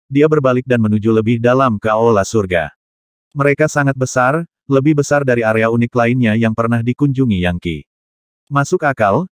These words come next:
mengingat Halls of Heaven tidak benar-benar bagian dari dunia dewa.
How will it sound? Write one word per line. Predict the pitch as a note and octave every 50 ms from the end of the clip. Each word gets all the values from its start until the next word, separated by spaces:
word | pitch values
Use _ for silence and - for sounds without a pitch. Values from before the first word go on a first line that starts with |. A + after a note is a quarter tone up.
| _ _ -
mengingat | D3 C#3+ C#3 D3 D3 D3+ D#3+ D#3 D3+
Halls | D3 D3+ D3+ D3 -
of | C#3+ C#3+ - -
Heaven | B2+ B2+ - - B2 A#2+
tidak | - A#2+ A2+ G#2+ G#2+
benar-benar | A#2 A#2+ B2 B2+ B2 A#2 A#2 A#2 A2+ A2
bagian | A2 A2 A2 G#2+ C3 C#3 B2+ A2 G#2
dari | G#2+ A2 A2+ A#2 A#2
dunia | A2 A#2 A#2+ A#2 A#2 G#2+ G2
dewa. | F#2 F#2 F2 D#2+ D#2 D2 C#2+